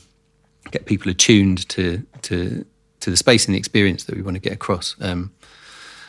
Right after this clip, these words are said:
uh, yeah, and, uh, and, you know, I think that's, that the answer is in a number of things. It's, like, how you describe it, but it's also how you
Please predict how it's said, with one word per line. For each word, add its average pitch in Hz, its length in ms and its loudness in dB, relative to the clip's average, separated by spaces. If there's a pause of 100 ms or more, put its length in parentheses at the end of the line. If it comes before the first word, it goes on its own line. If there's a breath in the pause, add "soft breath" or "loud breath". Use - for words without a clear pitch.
(440 loud breath)
uh, 87 320 -8 (280)
yeah, 107 240 4
and, 107 100 0
uh, 107 160 2
and, 120 260 -6
you 120 100 -4
know, 95 120 -2
I - 20 -6
think - 180 -4
that's, - 340 -2
that - 200 -8 (1200)
the 101 120 0
answer 104 260 -2
is 95 100 -2
in 95 100 0
a 95 60 2
number 98 240 2
of 92 100 -6
things. 92 240 0
It's, - 120 -6
like, - 100 -12
how 98 60 -4
you 87 100 -4
describe 101 520 2
it, 95 160 -2
but - 80 -10
it's - 140 -2
also 101 240 -6
how 95 220 -4
you 90 340 -4